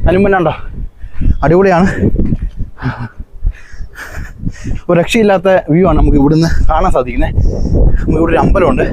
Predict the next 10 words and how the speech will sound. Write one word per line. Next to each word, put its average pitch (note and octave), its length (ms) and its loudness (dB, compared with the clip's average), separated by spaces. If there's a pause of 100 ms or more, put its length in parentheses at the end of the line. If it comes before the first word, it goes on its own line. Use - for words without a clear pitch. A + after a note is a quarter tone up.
(540)
കല്ലുമല G#3 400 2 (420)
ശ്രീ D#3+ 120 2 (120)
കല്ലേലിൽ F3 440 2 (160)
അപ്പൂപ്പൻ E3 440 0
ക്ഷേത്രം - 280 -2 (1300)
എന്നാണ് D#3+ 260 2 (680)
ഈ - 80 -6
ക്ഷേത്രത്തിൻ്റെ D3+ 480 2
പേര് A#2+ 160 2
കേട്ടോ. A2 180 -8